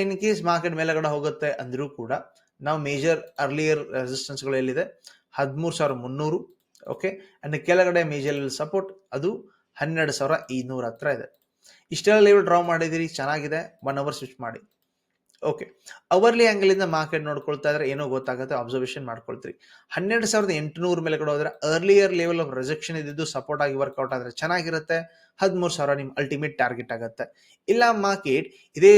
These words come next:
ಜಾಗದಲ್ಲಿ ಹನ್ನೆರಡು ಸಾವಿರದ ಎಂಟುನೂರು ಹತ್ರ ನಿಮ್ ಸೆಲ್ಲಿಂಗ್ ಪ್ಯಾಟರ್ನ್ ಕ್ರಿಯೇಟ್ ಮಾಡ್ಕೊಂಡ್ರೆ ಡೌನ್ ಸೈಡ್ ಟಾರ್ಗೆಟ್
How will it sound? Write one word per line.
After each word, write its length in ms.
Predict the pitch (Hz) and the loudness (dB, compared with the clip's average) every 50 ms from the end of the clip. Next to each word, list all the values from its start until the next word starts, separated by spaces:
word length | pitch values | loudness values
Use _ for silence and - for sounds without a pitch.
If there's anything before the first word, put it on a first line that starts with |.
| 202 165 165 | 10 8 6
ಜಾಗದಲ್ಲಿ 440 | 175 175 170 156 151 151 147 147 139 | 4 4 2 2 2 0 0 0 -2
ಹನ್ನೆರಡು 200 | 135 151 156 147 | -2 -4 -4 -2
ಸಾವಿರದ 160 | 151 156 151 | -2 -2 -2
ಎಂಟುನೂರು 220 | 147 156 156 151 147 | -2 -2 -2 -2 -2
ಹತ್ರ 160 | - 151 147 147 | -4 -6 -8 -8
ನಿಮ್ 100 | 143 127 - | -8 -6 -4
ಸೆಲ್ಲಿಂಗ್ 260 | 139 135 160 180 170 | -4 -2 -2 -4 -2
ಪ್ಯಾಟರ್ನ್ 300 | 175 160 151 156 151 151 | -2 -2 -2 -2 -4 -6
ಕ್ರಿಯೇಟ್ 260 | 147 - 147 143 143 - | -6 -6 -6 -6 -6 -4
ಮಾಡ್ಕೊಂಡ್ರೆ 480 | 143 135 135 131 - 139 131 135 147 143 135 123 | -6 -6 -6 -6 -8 -6 -4 -4 -4 -4 -4 -2
ಡೌನ್ 180 | - 147 170 180 | -2 -2 -2 -2
ಸೈಡ್ 260 | - - 180 175 160 170 | -2 -2 -2 -2 0 0
ಟಾರ್ಗೆಟ್ 380 | 156 143 143 143 165 175 175 | 0 -2 -2 -2 -4 -6 -6